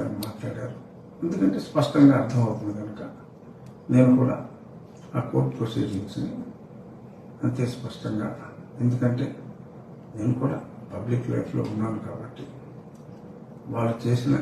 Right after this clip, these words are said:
అలిగేషన్స్ ఏదైతే ఉన్నాయో, ఒక పబ్లిక్ రిప్రజెంటేటివ్‌గా, పబ్లిక్ స్పిరిటెడ్ పర్సన్‌గా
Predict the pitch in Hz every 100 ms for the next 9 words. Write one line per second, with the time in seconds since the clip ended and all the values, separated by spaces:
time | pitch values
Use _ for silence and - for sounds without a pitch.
0 | - 110 120 151 160 - 135 123 113 117
1 | 110 - 107 104 107 110 135 - - -
2 | - - - - - - - - - -
3 | - - 135 - 127 123 123 123 123 120
4 | - - - - - - - 135 - -
5 | 127 120 - 113 - - - 120 117